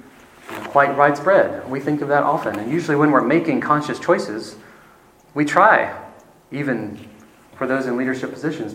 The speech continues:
to serve the good of others. And that's a wonderful thing. But often we still focus on ourselves instead of on God, or others, I guess.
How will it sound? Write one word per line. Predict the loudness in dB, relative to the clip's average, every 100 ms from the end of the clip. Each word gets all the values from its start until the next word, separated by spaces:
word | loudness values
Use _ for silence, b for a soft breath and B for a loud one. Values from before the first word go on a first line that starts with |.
| -6
to | -4 -4 -10
serve | -4 -2 0 -2 -4 -12 -14 -8
the |
good | -4 -2
of | -2
others. | -2 -2 -4 -16 -20 _ _ _ _ _ _ _
And | -4
that's | -4
a | -4
wonderful | -6 -6 -6 -8
thing. | -12 -14 -16 -20 -20 _ -20 _ _ _ _ _ _ _ _ _ _ _ _ _ _ _ -20 -20 0
But | 4 4 2 -8 -16 -2
often | 2 2 2 2
we | 0
still | 2 4 4
focus | 2 -2 -2 0
on |
ourselves | 0 0 0 0 -4 -12 -18 B B B B B B -8
instead | -4 2 2
of | 2
on | 2
God, | 4 2 0 -6 -16 -20 -20 _ _ -10
or | -8 -6
others, | -10 -14 -18 -20 -20 -20
I | -16
guess. | -14 -16